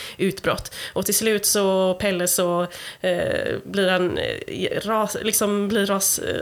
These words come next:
ja, eh, han blir arg och får ett raseriutbrott och känner att "det här ska vi inte prata om nu" och, eh, "vad är det ni gör?" Och så kommer han med uttrycket "jag har rätt till mina känslor".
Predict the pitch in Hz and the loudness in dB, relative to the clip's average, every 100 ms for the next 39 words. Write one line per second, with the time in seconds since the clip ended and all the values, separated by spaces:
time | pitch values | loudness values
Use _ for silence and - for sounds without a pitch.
0 | - 208 - 196 220 240 240 269 233 233 | -2 -2 -2 -10 -4 0 0 0 0 2
1 | 254 226 202 202 202 196 - - 220 214 | 2 2 4 4 4 4 0 0 0 2
2 | 208 220 220 202 185 214 214 - 185 180 | 2 2 2 0 0 -2 -2 0 2 2
3 | 185 196 185 185 - - - 240 233 269 | 2 2 2 0 -2 -8 -4 2 2 2
4 | - 214 202 202 208 196 196 190 196 190 | 2 2 2 0 0 0 2 2 4 4
5 | 190 196 196 - - 214 214 208 214 202 | 4 2 2 -4 -4 0 2 2 2 2
6 | 196 196 185 185 180 202 - 202 196 190 | 2 4 4 2 2 2 4 4 4 4
7 | 190 - - - - - 240 208 208 190 | 2 -6 -14 -16 -18 -2 2 2 2 4
8 | 190 185 - 185 - 165 - 175 - 226 | 4 4 4 2 0 -2 0 -2 -4 0
9 | 233 196 202 190 190 - 190 170 147 - | 0 2 2 0 -2 -2 0 0 0 0
10 | - 196 - - | -2 -4 -4 -6